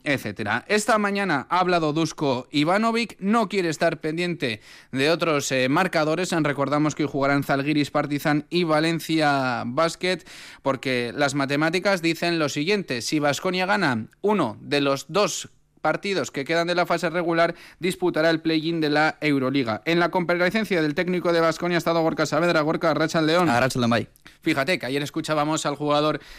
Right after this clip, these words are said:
Speaker 1: Dani Díez realizando una autocrítica, eh, bastante dura, ¿no? Eh, porque mencionaba que ni el, el equipo ni la afición, eh, merecía la imagen de los últimos partidos, eh,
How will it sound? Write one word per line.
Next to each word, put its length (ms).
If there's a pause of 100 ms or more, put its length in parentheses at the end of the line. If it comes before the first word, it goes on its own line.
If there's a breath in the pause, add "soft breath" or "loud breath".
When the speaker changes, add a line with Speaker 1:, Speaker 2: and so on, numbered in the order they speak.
(120 loud breath)
Speaker 1:
Dani 280
Díez 280
realizando 760
una 300
autocrítica, 1120
eh, 160
bastante 460
dura, 240
¿no? 280
Eh, 140
porque 300
mencionaba 520 (360 loud breath)
que 140
ni 180
el, 180
el 160
equipo 460
ni 100
la 200
afición, 500
eh, 160
merecía 500
la 80
imagen 380
de 100
los 380
últimos 360
partidos, 540
eh, 540